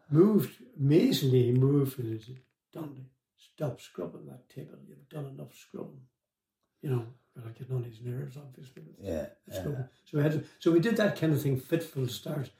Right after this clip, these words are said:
Speaker 1: But eventually we got, we got as far as cutting the bars. But there was a frame. You see, you had the bars outside, and then you had a frame with a little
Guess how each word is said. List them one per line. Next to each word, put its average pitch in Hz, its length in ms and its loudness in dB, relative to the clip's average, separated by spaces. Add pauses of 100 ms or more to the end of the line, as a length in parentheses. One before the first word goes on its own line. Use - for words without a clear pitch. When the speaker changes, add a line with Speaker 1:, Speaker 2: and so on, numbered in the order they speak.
(180)
Speaker 1:
But 151 120 0
eventually 240 460 2
we 151 100 4
got, 143 280 -4
we 185 160 -4
got 175 160 0
as 147 140 -4
far 139 320 -6
as 143 280 -8 (760)
cutting - 280 -4
the 127 60 2
bars. 135 380 -8 (480)
But - 240 -6 (240)
there - 100 -8
was 135 80 -4
a 151 60 -4
frame. 214 580 -6 (600)
You 180 60 -16
see, 165 280 -2
you 165 60 -2
had 139 120 0
the - 40 -6
bars 180 320 -2
outside, 135 480 -4 (320)
and 147 80 -2
then 175 140 2
you 180 80 0
had 151 100 -6
a - 20 -18
frame 139 280 -2
with - 100 -6
a 156 40 -8
little 139 140 -14